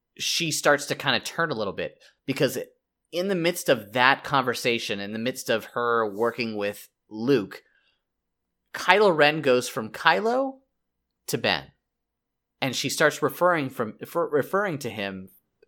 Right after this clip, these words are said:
as Ben and not Kylo Ren anymore. I think it's, I don't think it's a softening of her opinion of him, but I,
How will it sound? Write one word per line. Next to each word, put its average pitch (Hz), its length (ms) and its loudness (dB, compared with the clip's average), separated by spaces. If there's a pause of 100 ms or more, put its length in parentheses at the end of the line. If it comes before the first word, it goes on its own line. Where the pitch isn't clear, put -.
(120)
as 92 360 0
Ben 90 580 -2
and 98 260 -8
not 117 280 -2
Kylo 131 320 2
Ren 104 160 -4
anymore. 73 460 -12 (460)
I 123 80 4
think 185 400 -2
it's, 156 280 0
I 262 80 8
don't 262 260 6
think 240 160 0
it's 202 120 -4
a 135 60 2
softening 156 680 2
of 123 200 -2
her 117 200 4
opinion 196 640 -4
of 98 160 -4
him, 87 320 -8 (540)
but 139 180 6
I, 123 240 2